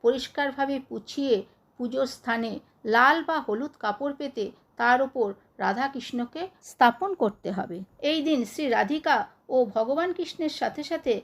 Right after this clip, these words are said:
ললিতা, বৃন্দা আদি অষ্টসখী, বিষভানু, রাজা নন্দ এদেরও পুজো করতে হয়। ব্রতের পরের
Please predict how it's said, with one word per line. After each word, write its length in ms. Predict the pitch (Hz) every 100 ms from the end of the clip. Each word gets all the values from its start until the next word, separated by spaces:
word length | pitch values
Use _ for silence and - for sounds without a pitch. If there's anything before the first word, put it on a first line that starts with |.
| - _
ললিতা, 520 | 220 240 269 277 311 320 339
বৃন্দা 500 | 285 240 233 240 254 277 - _ -
আদি 180 | 233 262 254
অষ্টসখী, 800 | 226 214 - 339 359 330 294 220 - _ _
বিষভানু, 640 | 240 240 311 294 302 269 196 - _ -
রাজা 340 | 214 220 254
নন্দ 360 | 240 226 247 262 262 202
এদেরও 320 | 269 285 359 359
পুজো 260 | 254 220 294 466 - _
করতে 340 | 233 214 - 214
হয়। 240 | - - _ _ _ 294
ব্রতের 280 | 302 392 403
পরের 280 | 262 262 311